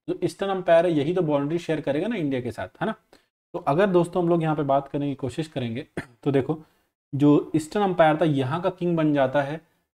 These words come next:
अलेक्जेंडर का एक सेनापति जिसका नाम था सेलुकस निकेटर। ये अलेक्जेंडर का एक कमांडर था, एक सेनापति था सेलुकस निकेटर, ये बन गया किंग,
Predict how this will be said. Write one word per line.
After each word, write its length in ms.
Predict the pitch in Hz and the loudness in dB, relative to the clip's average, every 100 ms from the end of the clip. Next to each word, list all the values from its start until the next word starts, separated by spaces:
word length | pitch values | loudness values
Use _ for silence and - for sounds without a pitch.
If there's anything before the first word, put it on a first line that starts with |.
| - | -6
अलेक्जेंडर 480 | 127 147 151 147 147 | 0 2 2 2 2
का 120 | 147 | 0
एक 140 | 143 | -2
सेनापति 440 | - 131 139 156 151 | -2 -6 -4 -2 -2
जिसका 220 | 131 151 | -4 -4
नाम 140 | 135 | -4
था 100 | 131 143 | -4 -8
सेलुकस 540 | - 120 123 165 160 | -4 -4 -2 -4 -4
निकेटर। 420 | 143 110 110 101 95 _ | -4 -4 -6 -8 -14 _
ये 60 | 151 | -2
अलेक्जेंडर 500 | 139 151 156 156 151 | 0 0 0 0 -2
का 120 | 156 | -2
एक 120 | 160 | -4
कमांडर 460 | 143 120 120 127 151 | -2 -2 0 0 0
था, 120 | 151 | 0
एक 120 | 156 | -4
सेनापति 420 | - 131 127 131 131 | -4 -6 -6 -6 -6
था 100 | 120 | -8
सेलुकस 440 | - 113 117 131 | -6 -8 -8 -8
निकेटर, 320 | 135 123 123 139 | -8 -8 -6 -2
ये 100 | 139 | -2
बन 200 | 120 117 | -2 -4
गया 120 | 127 | -4
किंग, 280 | 131 113 | -6 -8